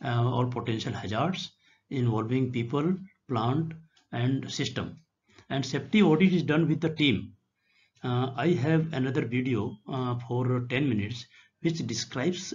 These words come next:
absolutely for safety audit. I would encourage you, when you have time, go through that video to get complete information about safety audit. What is safety audit checklist? How to prepare safety audit checklist? What is, uh, I S one four,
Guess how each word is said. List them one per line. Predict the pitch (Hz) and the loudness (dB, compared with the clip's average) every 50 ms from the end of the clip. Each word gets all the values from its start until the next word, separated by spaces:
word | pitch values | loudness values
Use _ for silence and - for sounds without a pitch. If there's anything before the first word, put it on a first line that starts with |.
| - - | -8 -6
absolutely | 131 131 127 - - - - - 139 147 156 - - 196 180 | -6 -6 -6 -6 -10 -10 -6 -4 -2 -2 -4 0 0 0 0
for | - - - - | 2 0 -2 -2
safety | - - 127 120 - - 120 | -2 -2 -4 -2 0 0 0
audit. | 107 95 101 113 123 - - _ - - _ _ - | 0 0 -2 -2 -4 -6 -12 _ -20 -20 _ _ -2
I | 117 127 | -2 0
would | 135 131 143 143 | 0 0 -2 -2
encourage | - - 120 120 120 127 127 156 165 127 | -2 -2 -2 -2 0 2 2 4 4 4
you, | 113 110 110 120 151 - - _ - _ _ _ _ - | 2 0 0 -2 -4 -6 -12 _ -20 _ _ _ _ -10
when | 110 117 151 165 | -4 0 4 4
you | 151 131 | 4 4
have | 123 127 123 123 123 | 4 0 -2 -2 -2
time, | 131 127 113 107 131 123 - - - _ _ _ - | -2 0 0 0 -2 -4 -6 -10 -16 _ _ _ -6
go | 110 120 135 | -2 0 0
through | 139 - - 151 | 0 0 -2 -2
that | 120 123 127 127 | 0 0 0 0
video | 113 120 127 127 120 110 117 147 165 - - - _ _ _ | 0 0 2 2 2 2 2 0 -4 -6 -12 -18 _ _ _
to | - 156 | -4 -2
get | 117 131 156 170 165 165 - | 0 2 0 0 0 -2 -2
complete | - 147 143 147 139 - - - 185 214 226 - | 0 0 0 0 0 -4 -2 2 4 4 4 2
information | - - 151 - - 135 127 139 135 123 - 165 156 | -2 -4 -4 -4 -2 -2 -2 0 -2 0 -2 -2 -2
about | 135 117 123 135 156 - - | 0 0 0 0 -2 -4 -6
safety | - - 156 123 120 - 151 135 | -8 -6 -6 -8 -4 -2 0 0
audit. | 117 110 104 113 123 123 123 - - - - - _ | 0 0 0 -2 -2 -4 -6 -12 -18 -20 -20 -20 _
What | - 123 123 120 | -4 -2 0 0
is | 147 143 135 - | 0 -2 -2 -4
safety | - 135 120 - 151 139 | -4 -4 -4 -2 -2 0
audit | 131 123 123 131 127 | 2 4 2 2 2
checklist? | 123 - 131 117 120 - 123 120 117 120 - - - - - _ _ | 0 -4 -6 -6 -4 0 0 0 0 -2 -6 -12 -20 -20 -20 _ _
How | - - 117 127 | -4 -4 -2 -2
to | 131 127 | -2 -2
prepare | 135 120 120 - 135 131 | -4 -4 -2 -2 -2 -2
safety | - - - - - 139 | -2 -4 -6 -4 0 0
audit | 123 120 120 123 123 | 0 2 0 0 -2
checklist? | - 131 123 - 131 127 127 123 - - - - - _ _ | -4 -6 -4 -2 -2 -2 -2 -2 -8 -14 -20 -20 -20 _ _
What | - 127 127 131 | -4 -2 0 0
is, | 147 147 131 135 | 0 0 0 0
uh, | 143 143 - | -2 -2 -2
I | 131 131 135 - 120 135 | -4 -4 -4 -2 0 0
S | 139 139 143 135 - | 2 2 0 0 -2
one | 139 120 117 131 143 147 | -4 -2 0 0 0 0
four, | 123 - - 127 131 139 143 202 | -2 -4 -2 0 0 0 0 -2